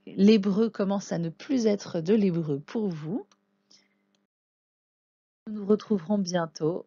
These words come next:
Bravo encore pour ce nouveau pas, pour lire, comprendre et parler à partir de l'hébreu des offices avec la méthode Chinsky. Retransmettez ce que vous avez appris.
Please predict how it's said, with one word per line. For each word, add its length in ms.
Bravo 380
encore 380
pour 200
ce 200
nouveau 400
pas, 360
pour 180
lire, 400
comprendre 640
et 80
parler 520
à 80
partir 420
de 120
l'hébreu 460
des 260
offices 500
avec 340
la 80
méthode 460
Chinsky. 800
Retransmettez 840
ce 80
que 120
vous 160
avez 160
appris. 560